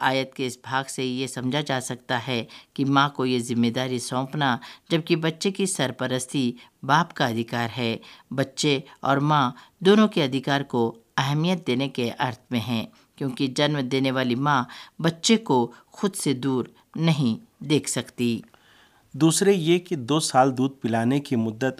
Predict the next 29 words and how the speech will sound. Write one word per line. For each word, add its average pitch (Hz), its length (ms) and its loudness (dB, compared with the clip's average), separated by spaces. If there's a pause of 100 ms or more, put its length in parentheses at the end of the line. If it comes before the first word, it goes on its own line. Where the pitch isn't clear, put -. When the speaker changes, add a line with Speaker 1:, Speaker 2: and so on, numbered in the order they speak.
Speaker 2:
उन 151 120 0
लोगों 123 360 2
के 135 180 -6
लिए 117 280 -4
है 117 240 -8 (380)
जो 147 140 0
इसे 156 340 -2
पूरा 131 320 -2
करना 117 340 -6
चाहें। 113 360 -6 (420)
कभी 156 240 2
बच्चे 143 380 -6
की 151 180 -6
शारीरिक 123 580 -4
स्थिति 120 420 -8 (400)
और 147 160 6
स्वास्थ्य 151 460 2
की 160 140 -2
वजह 120 300 -2
से 131 220 -4
बच्चे 110 340 -8
को 120 220 -10
दो 131 200 -2
साल 117 240 -2
से 117 180 -8
कम 131 260 -6
समय 120 320 -6
के 120 140 -8
लिए 107 260 -8